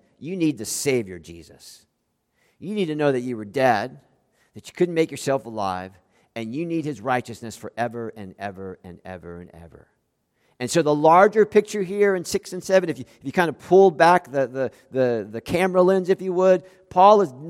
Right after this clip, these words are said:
is, is, is going to help us see things as they are. And it's not that Paul is going to help us sin less. I mean, it was only one trespass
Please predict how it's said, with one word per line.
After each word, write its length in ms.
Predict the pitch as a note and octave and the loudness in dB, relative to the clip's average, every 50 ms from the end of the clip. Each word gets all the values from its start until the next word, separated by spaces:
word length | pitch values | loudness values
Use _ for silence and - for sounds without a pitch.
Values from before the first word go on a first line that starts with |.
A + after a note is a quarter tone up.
| E3 D#3 | -16 -12
is, 280 | - E3+ E3 D3 B2 - _ | -8 -6 -6 -6 -8 -10 _
is, 300 | D3 D#3 D3+ C#3 - - _ _ _ _ | -8 -8 -8 -8 -10 -14 _ _ _ _
is 180 | - D3 C3+ A#2 | -6 -6 -6 -6
going 720 | A2+ - F3 F#3 F#3+ G3+ G3 G3 F#3+ F#3+ F#3 F3+ E3+ D3 - _ _ _ _ _ _ _ _ _ _ _ _ _ _ _ _ _ _ _ _ _ _ _ _ _ _ - | -2 2 4 6 6 6 6 4 2 0 -2 -4 -8 -12 -16 _ _ _ _ _ _ _ _ _ _ _ _ _ _ _ _ _ _ _ _ _ _ _ _ _ _ -14
to 40 | D#3 F#2+ | -12 -10
help 420 | - - F#3 F#3 G3 G3 F#3+ - | -6 0 4 6 6 6 4 2
us 500 | C#3 A2+ G#2+ A2+ C3 - - - - - _ _ _ _ _ _ _ _ _ _ _ _ _ _ | 0 0 0 -4 -6 -8 -10 -12 -12 -18 _ _ _ _ _ _ _ _ _ _ _ _ _ _
see 380 | - - - - G3+ A3 A3+ - | -12 -10 -6 -4 -4 -4 -4 -2
things 340 | - F#3+ F#3+ F#3+ F3 C3 | -2 -2 -2 0 -2 0
as 300 | E3+ D#3+ E3 D#3+ D#3+ C#3 | 4 4 6 4 4 0
they 180 | B2+ D3+ D3 C#3+ | -2 0 0 2
are. 420 | C3+ C3 B2+ B2 A2+ G#2 E2+ - _ _ _ _ _ _ _ _ _ _ _ _ _ _ _ _ _ _ - | 2 2 2 2 0 -2 -6 -12 _ _ _ _ _ _ _ _ _ _ _ _ _ _ _ _ _ _ -4
And 100 | E3 E3+ | -2 -2
it's 160 | E3 - E3 | -2 -4 0
not 300 | F#3 G#3+ A#3+ A#3+ G#3+ - | 4 4 6 6 6 4
that 160 | A#3 A3 - | 2 0 2
Paul 260 | G3+ A3 A3 G#3+ G3 | 4 6 8 8 8
is 100 | F3+ D#3+ | 6 4
going 220 | C3+ F#3 F#3+ F#3+ E3+ | 0 -2 -2 -2 0
to 80 | D3+ | 0
help 260 | C#3+ F3 F3 E3 - D#3 | 2 4 4 4 4 2
us 140 | C#3+ - | 0 0
sin 360 | - - - F#3+ F#3 E3 D3+ D3 | -2 -2 0 0 0 0 2 2
less. 500 | D3+ D#3+ D#3 C3 A2 G#2+ - - - - | 4 4 4 4 2 -2 -6 -12 -14 -12
I 40 | |
mean, 120 | C#3+ D#3+ D#3+ | -10 -6 -2
it 60 | E3 | -2
was 120 | D#3 D3 | -2 0
only 240 | G3 G3 F#3+ E3 D3 | 2 0 0 0 -2
one 260 | C#3 C3 - G3+ F#3+ | -4 -2 -2 -2 -2
trespass 600 | - - - E3+ E3 E3 - - - A#2 A2 A#2 | -2 0 0 2 2 2 0 -2 -2 -2 -2 -2